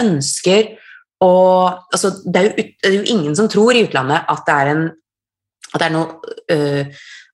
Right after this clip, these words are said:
adskillelse mellom regjeringen og Nobelkomiteen. Og hvorfor skal de tro noe annet? Det er jo bare politikere som sitter på komiteen. Og den eneste ikke-politikeren i hele Nobels historie som har sittet på komiteen,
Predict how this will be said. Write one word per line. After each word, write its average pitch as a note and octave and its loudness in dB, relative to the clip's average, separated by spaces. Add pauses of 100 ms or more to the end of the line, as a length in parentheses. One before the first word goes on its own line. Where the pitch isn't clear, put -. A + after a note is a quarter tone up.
(120)
adskillelse D3 0
mellom D3 0
regjeringen D3+ -2 (220)
og C#3 0
Nobelkomiteen. D#3 -2 (460)
Og A3 2
hvorfor A3 2
skal A3+ 0
de A3 2
tro A3 -2
noe G#3+ 2
annet? G#3+ 0
Det A3+ 0
er G3 2
jo G#3+ 0
bare D#3+ -2
politikere D#3 -2
som F3+ -4
sitter - -8
på - -12
komiteen. F3 0 (240)
Og E4 2
den D4+ 2
eneste D3+ 0
ikke-politikeren D3 -2 (1040)
i A#3+ 4
hele E3 2 (220)
Nobels E3 -2
historie E3 0 (200)
som - -10
har F3 -8
sittet F#3 -8
på C#3+ -6
komiteen, F#3+ 0